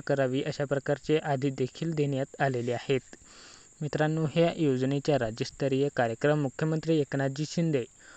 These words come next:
उपमुख्यमंत्री देवेंद्रजी फडणवीस, उपमुख्यमंत्री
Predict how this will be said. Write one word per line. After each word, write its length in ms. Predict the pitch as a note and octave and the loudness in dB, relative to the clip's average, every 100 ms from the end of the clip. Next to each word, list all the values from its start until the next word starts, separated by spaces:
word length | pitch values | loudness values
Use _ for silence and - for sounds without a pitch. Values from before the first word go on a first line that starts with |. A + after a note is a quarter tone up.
| - E3+ | -8 -4
उपमुख्यमंत्री 800 | D#3 D#3+ D#3+ F3 E3+ E3 D#3+ E3 | -2 -2 0 2 2 2 2 4
देवेंद्रजी 560 | D3 C3+ C3+ C3+ C3+ | 4 2 0 0 0
फडणवीस, 580 | D3+ - C3 C#3+ D#3+ - - F3 | -2 2 2 2 -2 -4 -6 -4
उपमुख्यमंत्री 840 | D3+ D#3 D3 F3 E3+ E3+ D#3 | -2 -4 -2 0 0 0 -2